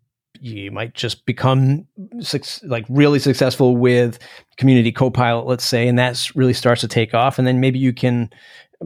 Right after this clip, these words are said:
again, my words, not yours, but d-, redirect some resources into your other products and maybe put a marketer person on it or, or put a developer on it to enhance it.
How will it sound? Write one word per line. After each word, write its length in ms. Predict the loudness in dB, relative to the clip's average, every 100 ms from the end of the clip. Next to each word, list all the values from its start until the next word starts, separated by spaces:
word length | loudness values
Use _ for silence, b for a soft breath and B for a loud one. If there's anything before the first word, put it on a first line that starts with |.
| -14
again, 400 | -6 -6 -6 -8
my 260 | -2 0 2
words, 280 | 2 0 0
not 160 | 0
yours, 240 | 2 2 2
but 340 | 0 -4 -4
d-, 120 | -2 -2
redirect 760 | 0 2 4 4 4 2 2
some 260 | 0 2 4
resources 720 | 2 4 0 0 -4 -6 -6 -6 0
into 520 | 2 2 0 -2 -2
your 200 | 0 2
other 180 | 2 0
products 480 | 0 0 -2 0
and 240 | 0 0 -4 B _
maybe 260 | -4 -4 -8 -2
put 220 | 0 2
a 60 | 2
marketer 500 | 2 0 -2 -4 0
person 380 | 0 0 0
on 220 | 0 0 0
it 180 | -2 -4
or, 320 | -4 -2 -4 -8 -12
or 140 | -12
put 200 | -4 -2
a 60 | -2
developer 580 | -2 0 0 0 0 2
on 160 | 0
it 100 | 0
to 120 | 0 0
enhance 520 | -2 0 0 0 -2
it. 160 | -4